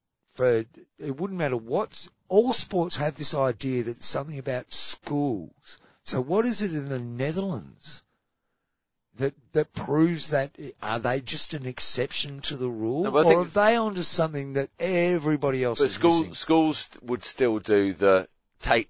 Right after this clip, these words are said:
Speaker 2: a taster for the sport. So within term programs, you do that, but they just won't be school teams and develop programs
Speaker 1: So
Speaker 2: within
Speaker 1: they're
Speaker 2: schools.
Speaker 1: still doing
Speaker 2: So you're still gonna do
Speaker 1: physical
Speaker 2: a-,
Speaker 1: activities
Speaker 2: you'll do
Speaker 1: and stuff.
Speaker 2: athletics, I'm sure, for
Speaker 1: Do
Speaker 2: a,
Speaker 1: you?
Speaker 2: a term,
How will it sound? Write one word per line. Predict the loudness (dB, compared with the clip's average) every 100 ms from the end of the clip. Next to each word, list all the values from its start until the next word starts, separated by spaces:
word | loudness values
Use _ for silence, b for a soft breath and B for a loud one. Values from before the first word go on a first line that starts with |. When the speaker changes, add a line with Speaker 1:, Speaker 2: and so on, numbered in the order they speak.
| -8
Speaker 2:
a | -8
taster | 0 0 0 -2 0
for | 0
the | -4 -6
sport. | -4 -2 -2 -4
So | -4
within | -2 2 2 0 -6 -12
term | 2 4 4 0 0
programs, | 4 4 4 0 -2 -4
you |
do | -2
that, | -2 -2
but | -4
they | -4
just | -2 0
won't | 0 0
be | -4
school | -10 -8 -8 -8
teams | -6 -4 -4 -6 -12 -18 -20 b b b b -14
and | -12
develop | -10 4 4 4 -2
programs | 2 4 4 2 0 2
Speaker 1:
So | 4
Speaker 2:
within | 4
Speaker 1:
they're | 2
Speaker 2:
schools. | 4 4
Speaker 1:
still | 4 2
doing | 0 0 0 -2 -4 -8 -4
Speaker 2:
So | 0
you're | 0
still | 4 6
gonna | 6 4
do | 6
Speaker 1:
physical | 6 4 0 2 4
Speaker 2:
a-, | 2
Speaker 1:
activities | -2 -2 2
Speaker 2:
you'll | 4
do | 8 8
Speaker 1:
and | 8
stuff. | 6
Speaker 2:
athletics, | 4 4 -4 -4
I'm | -6 -4
sure, | 0 2 2
for | 4 4 4
Speaker 1:
Do | 0 -20 _ _ 2
Speaker 2:
a, | 4
Speaker 1:
you? | 4 2 2
Speaker 2:
a | 0
term, | 0 2 2 0 -8